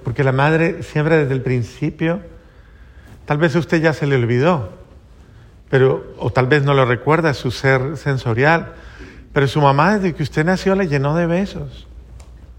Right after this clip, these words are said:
de caricias, y muchas veces en medio de lágrimas,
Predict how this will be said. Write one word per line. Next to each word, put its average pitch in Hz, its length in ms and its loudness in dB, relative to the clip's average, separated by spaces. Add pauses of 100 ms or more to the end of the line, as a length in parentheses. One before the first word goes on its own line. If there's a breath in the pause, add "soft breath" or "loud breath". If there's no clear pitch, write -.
de - 100 -6
caricias, 135 680 -2 (1800 soft breath)
y 147 100 -4
muchas 160 300 2
veces 180 340 2
en 156 140 0
medio 151 300 2
de 165 80 4
lágrimas, 143 600 0